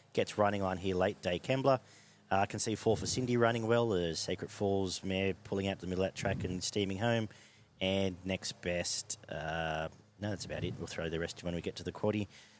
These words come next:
Uh, I do agree that Contemporary is much scarier here than in another race to me. So, uh, for the sake of the quaddie, I'm gonna go with number one, Cepheus. Number three, Osipenko.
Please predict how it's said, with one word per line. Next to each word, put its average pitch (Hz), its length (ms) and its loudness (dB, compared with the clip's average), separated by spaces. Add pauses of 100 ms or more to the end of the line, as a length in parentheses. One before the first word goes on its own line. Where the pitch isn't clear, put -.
(120)
Uh, 104 140 8
I 113 100 4
do 113 300 2
agree 101 300 2
that 92 140 -4
Contemporary 98 440 -2
is 85 100 -4
much 92 260 -2
scarier 85 320 0
here 82 200 -4
than 80 120 -4
in 76 80 -8
another 76 220 -4
race 73 240 -6
to - 120 -6
me. 76 260 -8
So, 78 280 -6 (720)
uh, 85 480 0 (300)
for - 160 -4
the 98 60 4
sake 127 260 2
of 156 80 0
the 123 60 0
quaddie, 98 280 0 (380)
I'm 95 100 -2
gonna 92 140 0
go 92 340 2
with 90 520 -2
number 92 240 -2
one, 101 280 0
Cepheus. 139 640 -2 (580)
Number 92 120 0
three, 147 280 4
Osipenko. 101 840 2